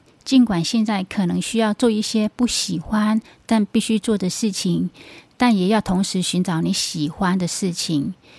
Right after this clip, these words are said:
并且在其，其中找到可以立即着手的部分。在这个三者之间取得平衡，是通向幸福的道路。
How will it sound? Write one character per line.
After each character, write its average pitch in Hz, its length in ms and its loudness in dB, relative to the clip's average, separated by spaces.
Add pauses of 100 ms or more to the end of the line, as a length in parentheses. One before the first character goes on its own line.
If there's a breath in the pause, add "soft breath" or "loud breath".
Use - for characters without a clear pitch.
(140)
并 262 180 4
且 196 140 -2
在 214 160 -2
其， 190 220 -8 (160)
其 190 240 0
中 208 260 2
找 180 160 -2
到 208 160 0
可 185 240 -2
以 190 160 0
立 233 220 6
即 185 360 -2
着 180 240 2
手 160 240 0
的 165 80 -8
部 202 200 2
分。 175 360 0 (380 soft breath)
在 285 200 2
这 269 140 2
个 240 100 2
三 233 240 2
者 190 120 2
之 202 120 -6
间 214 220 2
取 - 220 0
得 175 200 -2
平 196 280 2
衡， 185 340 2 (100)
是 226 120 -6
通 214 240 2
向 208 240 0
幸 208 220 2
福 165 180 -4
的 170 100 -2
道 180 260 0
路。 170 280 0